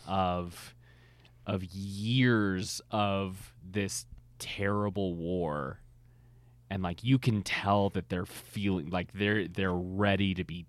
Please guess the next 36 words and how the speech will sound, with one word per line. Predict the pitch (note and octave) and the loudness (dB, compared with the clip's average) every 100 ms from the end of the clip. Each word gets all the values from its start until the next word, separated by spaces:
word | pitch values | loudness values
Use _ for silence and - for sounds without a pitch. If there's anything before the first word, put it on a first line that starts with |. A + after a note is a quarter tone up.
| _ | _
done. | - D#2 D#2 - - - - - - - | -6 -6 -6 -12 -20 -20 -20 -20 -20 -10
They've | - G2+ | -2 4
had | A#2 B2 B2 | 10 10 8
some | C#3 | 4
significant | A2+ - G#2 G2+ G#2 A#2 C3+ C#3 C3 A2+ | 4 2 2 4 4 4 2 0 0 0
victories. | A#2+ A#2+ A2+ G#2+ G#2+ G#2 - - - | -2 0 0 2 2 0 -2 -10 -8
Like, | G2+ F#2 | -4 -2
these | A2 G#2 | -2 4
characters | B2+ B2 A2+ A2 G2 - - - - A#2 - B2 B2 | 6 8 8 4 2 -6 -20 -20 -14 -12 -12 -12 -8
went | A2+ C3+ G#2 | 0 0 0
through | A#2+ C3 A#2+ | -2 0 2
something | - A#2 A2+ G2+ | 2 0 0 0
where | G2 F#2 | 2 0
it's | F2 | 2
like | G2 F#2+ | 0 2
they | G#2+ G#2 - | 0 0 2
finally | G#2+ A2 A2 G#2+ | 2 2 2 -2
had | G2 G2 F#2+ F2 | 0 2 2 0
real | F#2+ G2+ G#2+ G#2+ G2+ G2 | -6 -4 0 2 2 2
victories, | F#2+ F#2+ G2 E2+ E2+ D#2+ E2 | 0 -2 -4 -4 -2 -4 -6
and | - G2+ | -6 -4
it's | F#2+ G2 | -4 -4
like, | F#2 - | -6 -8
man, | D#3+ C#3+ D3 D3 B2+ | -16 -12 -6 -4 -4
can | A#2+ | -4
we | C#3+ | -4
just | C3 C3+ - | -4 -6 -4
be | A2 | -6
done | - G#2+ A2+ C#3 | -6 -8 -4 -4
now? | C#3+ C#3+ C#3+ C#3+ C#3+ - - - - - - | -2 -4 -2 -4 -6 -14 -20 -20 -20 -16 -4
Ugh. | - D3+ B2 - - - - - - - - - | 2 2 2 -6 -20 -20 -20 -20 -20 -20 -20 -6
You | C3 | 0
can | C3+ A#2+ | 2 2
tell | A2 | 0
they're | F2+ F2 | -2 -8
tired. | D#2+ C#2+ C#2 | -14 -16 -18